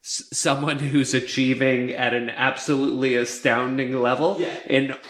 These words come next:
Speaker 1: always has a smile on their face?
Speaker 2: Yeah.
Speaker 1: Potentially, but if I'm not mistaken, I think he may actually meditate.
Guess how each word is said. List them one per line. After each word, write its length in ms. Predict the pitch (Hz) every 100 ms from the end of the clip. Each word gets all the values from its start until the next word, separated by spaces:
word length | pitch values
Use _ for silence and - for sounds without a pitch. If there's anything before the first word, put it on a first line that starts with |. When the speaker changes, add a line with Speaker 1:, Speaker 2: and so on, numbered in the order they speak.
| -
Speaker 1:
always 600 | 127 135 135 143 143 143
has 340 | - 139 131 143
a 80 | 147
smile 640 | 139 143 127 143 131 135
on 140 | 127
their 140 | 131 123
face? 460 | 131 170 - -
Speaker 2:
Yeah. 200 | 147 147 - - - _ _ -
Speaker 1:
Potentially, 600 | 185 214 302 - 147 131
but 360 | 135 135 - -
if 160 | 151
I'm 140 | 151 156
not 140 | 302
mistaken, 480 | 160 151 185 - 123
I 100 | 117
think 440 | - - 147 -
he 260 | - 147 139
may 240 | 131 123
actually 500 | 120 113 120 - 113
meditate. 540 | 107 127 120 104 -